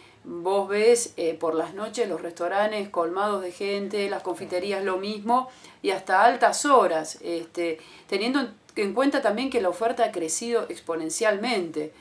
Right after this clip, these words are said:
Entonces esto realmente es muy positivo. Esto va de la mano con el crecimiento también de todo lo que tiene que ver con los aspectos de propuestas culturales que hay a la noche. Entonces, las familias, este,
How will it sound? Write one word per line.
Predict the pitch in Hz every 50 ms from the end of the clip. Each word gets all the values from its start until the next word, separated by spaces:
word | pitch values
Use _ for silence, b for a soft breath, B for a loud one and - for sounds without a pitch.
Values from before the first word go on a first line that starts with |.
| B B B B B B B
Entonces | - 185 190 208 220 240 240 233 233 220
esto | 262 262 - 262 233
realmente | 208 202 202 208 214 214 220
es | 196 202
muy | 208 208
positivo. | 202 190 185 - 202 190 - 254 240 202 180 165 160 B B B B B B B B -
Esto | - 285 - 294 254
va | 247 240 240
de | 240 233
la | 220 202
mano | 208 214 226 233 240 226
con | 214 202 190 185
el | 175 175
crecimiento | 190 175 180 - - 185 185 196 202 208 214 220 214 220 208 196
también | 185 180 175 180 185 196 202 208 202
de | 185 180 175 170 160 - - - - _ - - - _ _ - - - - 202
todo | - 220 220 220
lo | 214 190
que | 170 180 170
tiene | 202 202 208 202 196
que | 180
ver | 170 180 190 185
con | 214 196
los | 180 170 - -
aspectos | - - - 190 190 180 202 185
de | 185 170
propuestas | 156 165 170 156 185 190 185 - 202 196
culturales | - 190 180 170 - 175 170 185 190 196 208 214 226 - B B B B B B B B B B _ -
que | - 165 160 165 156 143 -
hay | - 170 180 185 190
a | 175 165
la | 160 160
noche. | 185 208 214 196 170 - - - 156 160
Entonces, | 170 170 165 180 185 185 185 - 190 185 180 175 B B B B B B B -
las | 170 185 190 185 -
familias, | - 208 196 196 208 233 240 247 240 226 240 240 240 240 240 240 - - - - -
este, | 151 156 160 160 - - 175 165 165 160 160 156 156